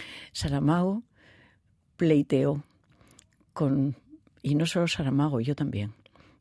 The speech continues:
porque él murió sin que el asunto estuviera resolvido, para pagar sus impuestos en Portugal.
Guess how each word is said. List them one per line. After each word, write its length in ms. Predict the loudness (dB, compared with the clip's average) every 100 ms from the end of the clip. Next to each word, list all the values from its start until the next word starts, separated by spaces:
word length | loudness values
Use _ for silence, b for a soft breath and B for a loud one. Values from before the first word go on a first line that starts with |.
| -10
porque 240 | -6 0
él 100 | 2
murió 420 | 4 4 2 0
sin 200 | -2 -6
que 100 | -6
el 60 | -4
asunto 320 | -2 -2 -4
estuviera 360 | -4 -4 -4 -4
resolvido, 600 | -6 -8 -4 -4 -4 -6 B B B B
para 220 | -4 -2
pagar 280 | -2 -4 -6
sus 220 | -8 -6
impuestos 500 | -6 -6 -6 -8 -8
en 100 | -8
Portugal. 500 | -8 -10 -10 -10